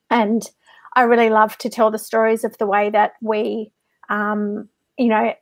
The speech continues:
our mobs interact with country. And I feel like because I see science with new eyes, it's really helped me in that science communication realm because,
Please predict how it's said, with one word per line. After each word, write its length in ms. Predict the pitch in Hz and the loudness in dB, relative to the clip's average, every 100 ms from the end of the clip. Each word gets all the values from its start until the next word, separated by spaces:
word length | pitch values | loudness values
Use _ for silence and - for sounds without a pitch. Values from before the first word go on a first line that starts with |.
| - | 2
our 240 | 208 226 | 4 4
mobs 380 | 226 226 214 - | 6 4 4 0
interact 480 | 233 - 202 196 220 | -2 2 0 0 -4
with 120 | 214 | -4
country. 580 | - 214 - 202 190 - | -4 -4 -2 -4 -4 -4
And 160 | 220 202 | -2 -2
I 60 | |
feel 200 | 214 233 | 0 2
like 160 | 226 220 | 4 2
because 260 | - 233 214 | 0 0 0
I 80 | 214 | 0
see 260 | - 226 | 0 0
science 560 | 214 208 202 208 208 - | 0 -2 -2 -6 -12 -12
with 140 | 208 | -6
new 280 | 220 220 214 | -2 0 2
eyes, 540 | 208 190 202 254 - - _ _ - | 2 2 0 -2 -4 -18 _ _ -6
it's 180 | 220 | -2
really 180 | 233 226 | -2 0
helped 300 | 220 220 - | -2 -4 -4
me 120 | 214 | -4
in 100 | 208 | -2
that 180 | 208 220 | -2 -4
science 300 | - 208 214 | -2 -2 -4
communication 640 | - 214 202 - 208 - 208 | -4 -2 0 0 -2 -2 2
realm 360 | 214 202 190 202 | 2 2 0 -4
because, 500 | 208 208 196 - | -2 -2 -2 -6